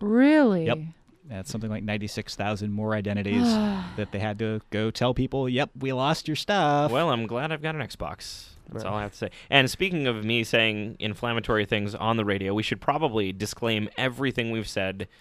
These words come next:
Speaker 3: so far and that we will say, uh, as not to be
Speaker 1: Yeah.
Speaker 3: sued out of our minds by, you know, lots of people. So, Alan, if you would, read the wonderful disclaimers that we've got.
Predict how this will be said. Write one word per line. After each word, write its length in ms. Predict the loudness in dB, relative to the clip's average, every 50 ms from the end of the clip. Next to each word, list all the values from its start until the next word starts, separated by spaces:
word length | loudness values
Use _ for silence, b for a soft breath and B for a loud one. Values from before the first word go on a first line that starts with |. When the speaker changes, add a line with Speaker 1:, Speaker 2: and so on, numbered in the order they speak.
| b b b b
Speaker 3:
so 240 | 4 6 6 6
far 400 | 6 6 4 6 6 4 2 0 0
and 240 | 0 -2 0 0 0
that 160 | -2 -2 -2
we 120 | -4 -4
will 220 | -2 0 2 2 2
say, 440 | 0 -2 -2 -2 -2 -2 -4 -6 B B B B B B B
uh, 300 | -6 -4 -2 -2 -2 -2 -4
as 220 | -4 -4 -4 -2
not 220 | -4 -4 -4 -4 -6
to 140 | -4 -4 -2
be 80 | 0
Speaker 1:
Yeah. 220 | 2 2 2 2 2
Speaker 3:
sued 360 | 2 2 2 0 -2 -4 -6
out 140 | -4 -4 -2
of 80 | -2 -2
our 80 | -2
minds 400 | -2 -2 -4 -4 -4 -6 -8 -6
by, 400 | -4 -4 -2 -2 -4 -4 -6 -10 -12 -14 -12
you 80 | -12
know, 180 | -10 -10 -10 -12 -12 -10
lots 220 | -8 -8 -8 -8 -10
of 80 | -12
people. 260 | -8 -8 -6 -6 -6
So, 160 | -2 -2 -2 -2 B B B B B B
Alan, 240 | 4 4 4 4
if 120 | 2 0 0
you 120 | 0 2
would, 340 | 4 4 4 4 4 0 -6 b b b b b
read 440 | -6 -2 -2 0 0 0 -2 -4 -4
the 100 | -4 -2
wonderful 800 | -2 -2 -2 0 0 0 -2 -4 -4 -6 -6 -6 -6 -8 -10 -12 _ -16 -8
disclaimers 920 | -8 -6 -6 -8 -8 -6 -6 -4 -4 -4 -6 -6 -8 -10 -12 -12 -14 -14 -14 -12 -12
that 100 | -10 -10
we've 100 | -10 -10
got. 280 | -10 -10 -10 -12 -14